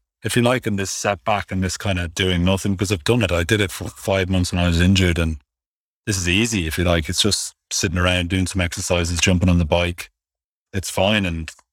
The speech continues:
I think a lot of people will get injured. There's, we've a lot of great cricketers in the country, but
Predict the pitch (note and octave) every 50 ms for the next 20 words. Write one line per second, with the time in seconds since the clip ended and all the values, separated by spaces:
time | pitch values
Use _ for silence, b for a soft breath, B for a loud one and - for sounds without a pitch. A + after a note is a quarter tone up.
0 | _ _ _ _ _ _ _ _ - G2+ - C3 B2 A2+ - - - - - _
1 | _ _ _ - G#2+ A2 A#2+ A#2+ G#2 - A#2 G2+ G2 F#2 G2 G#2 G#2 G2+ G2+ F#2
2 | F#2+ F#2+ F#2 F2 F2 E2 E2 F2+ F2 F2+ A#2 G#2 G2 F#2+ G2+ A2 A2+ G#2 F#2 -
3 | F#2 F2+ F2 - G2 F2+ - F2+ F2+ E2 E2+ E2+ D#2+ - F#2 F#2 F#2 - F2+ D2+
4 | E2 E2+